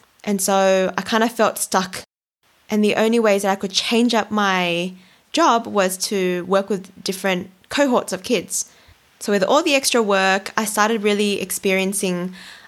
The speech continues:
a lot of chronic pain. And this was mostly around my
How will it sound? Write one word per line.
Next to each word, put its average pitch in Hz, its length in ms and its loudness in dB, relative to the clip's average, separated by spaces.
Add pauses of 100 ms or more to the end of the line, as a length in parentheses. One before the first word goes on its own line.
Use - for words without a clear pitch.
(180)
a 208 80 4
lot 208 220 4
of 220 220 0 (180)
chronic 196 460 0
pain. 185 600 -6 (960)
And 185 260 2
this 220 180 0
was 359 180 0
mostly 226 420 0
around 185 460 -2
my 170 560 -2